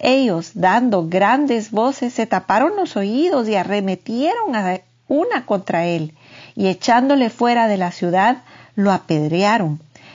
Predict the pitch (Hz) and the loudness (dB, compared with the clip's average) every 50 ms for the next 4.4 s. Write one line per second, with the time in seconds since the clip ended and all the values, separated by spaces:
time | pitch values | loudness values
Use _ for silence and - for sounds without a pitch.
0 | - - 233 240 240 233 226 - 233 220 - - 269 277 427 - 359 - - 269 | -6 -2 0 0 2 0 0 -2 -4 -4 -2 -2 -2 0 0 0 -2 0 -2 -2
1 | 240 - 247 226 233 254 262 262 - 240 196 185 180 208 220 240 247 - 240 226 | -2 0 0 0 0 0 0 -2 -2 -4 -4 -2 -2 0 0 0 2 0 0 0
2 | - 208 196 185 180 170 - - 214 220 226 240 240 - 233 208 202 196 - 220 | 0 -2 -2 -2 -4 -4 -6 -6 -2 -2 0 -2 0 -2 -2 -4 -4 -4 0 0
3 | 233 254 254 240 220 226 - 185 - 180 165 170 165 165 165 165 160 160 156 - | 2 2 2 0 -2 -2 -6 -4 -4 -4 -4 -2 -2 -2 -2 -2 -2 -4 -6 -2
4 | - 226 233 254 247 208 175 165 | 0 2 2 2 2 0 -4 -6